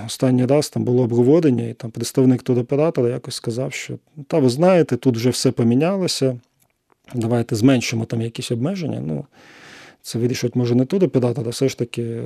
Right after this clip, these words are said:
відповідні служби, тобто Міністерство охорони здоров'я. Тобто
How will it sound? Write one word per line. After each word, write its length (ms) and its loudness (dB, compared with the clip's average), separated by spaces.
відповідні 500 -2
служби, 380 -4
тобто 340 -14
Міністерство 500 -2
охорони 340 0
здоров'я. 440 -4
Тобто 260 -4